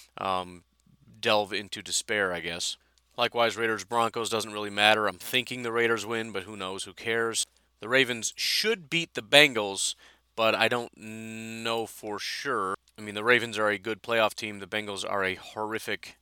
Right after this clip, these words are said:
non-playoff team, but the Bengals found a way to win and lose out on Penei Sewell. Congratulations, you bunch of idiots. That, I mean, that's, that's legitimately, uh, probably as bad as, uh, the Jets missing out on Trevor Lawrence. This team needs an offensive lineman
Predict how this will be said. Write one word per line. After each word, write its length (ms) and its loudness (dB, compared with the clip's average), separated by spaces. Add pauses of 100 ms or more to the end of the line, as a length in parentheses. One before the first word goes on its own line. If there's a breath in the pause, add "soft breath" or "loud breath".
non-playoff 720 0
team, 300 -10 (320)
but 220 -6
the 60 -8
Bengals 380 0
found 220 -2
a 40 -4
way 120 -2
to 80 -4
win 420 -2 (100)
and 180 -10
lose 580 -6
out 240 4
on 180 -4
Penei 300 -4
Sewell. 520 -4 (300)
Congratulations, 800 -2
you 80 -8
bunch 240 -6
of 60 -6
idiots. 280 0
That, 120 10
I 20 4
mean, 140 4
that's, 180 10
that's 240 10
legitimately, 880 0 (100)
uh, 120 2 (400)
probably 480 2
as 260 6
bad 540 4
as, 400 -2
uh, 260 0 (460)
the 80 -6
Jets 280 2
missing 280 -4
out 100 2
on 80 -2
Trevor 300 -8
Lawrence. 460 -12 (120)
This 220 2
team 240 0
needs 160 -2
an 80 -2
offensive 440 2
lineman 460 0